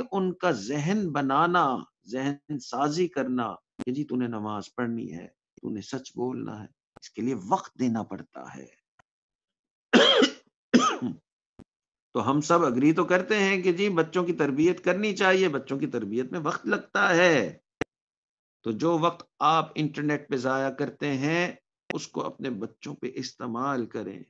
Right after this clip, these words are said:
اس کے لیے بچوں کو محبت بھی دینی پڑتی ہے، اپنے دل کو مارنا بھی پڑتا ہے۔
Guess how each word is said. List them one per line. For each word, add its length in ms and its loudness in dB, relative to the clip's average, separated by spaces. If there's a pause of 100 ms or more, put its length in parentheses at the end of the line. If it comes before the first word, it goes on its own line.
(960)
اس 80 -20
کے 140 -10
لیے 120 -4
بچوں 320 -10
کو 120 -12
محبت 440 -6
بھی 200 -4
دینی 300 -6
پڑتی 500 -14
ہے، 240 -16 (720)
اپنے 300 -12
دل 220 -6
کو 160 -10
مارنا 440 -8
بھی 160 -10
پڑتا 540 -14
ہے۔ 320 -20